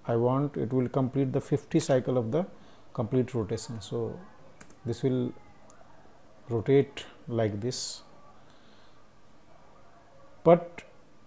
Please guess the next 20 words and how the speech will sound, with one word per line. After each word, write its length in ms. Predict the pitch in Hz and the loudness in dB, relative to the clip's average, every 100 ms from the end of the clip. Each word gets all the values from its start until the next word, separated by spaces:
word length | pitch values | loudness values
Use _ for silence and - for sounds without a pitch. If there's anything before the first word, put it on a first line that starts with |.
| - - - - - - | -18 -18 -18 -20 -16 4
if 200 | 175 - - - - - - - | 4 4 -10 -16 -16 -18 -20 -4
we 180 | 160 156 | 6 8
see 560 | - - 196 156 156 180 | 8 6 6 8 6 4
that 460 | 135 143 143 160 - - - - - - - | 6 6 4 -10 -10 -20 -20 -20 -20 -14 2
in 140 | 135 | 6
real 240 | 127 143 170 | 10 12 12
life 680 | 170 165 175 - - - - | 12 12 12 4 -14 -18 -14
there 240 | 202 135 139 | -4 4 4
is 140 | 139 | 6
no 280 | 147 160 170 | 6 6 6
this 200 | 151 - | 4 6
kind 240 | 160 151 | 4 6
of 80 | 147 | 6
the 80 | 143 | 6
rotation 580 | 139 143 135 151 147 139 | 6 4 0 -2 -2 0
is 400 | 123 - - - - - - - - - - - - 262 254 110 | -2 -4 -12 -16 -20 -20 -20 -20 -20 -20 -20 -20 -20 -18 -14 -2
I 140 | 120 | 0
have 240 | 113 131 127 | 4 4 4
seen. 420 | - 113 131 175 - | -2 -2 -2 -10 -14
So 380 | - 131 120 | -6 -4 -4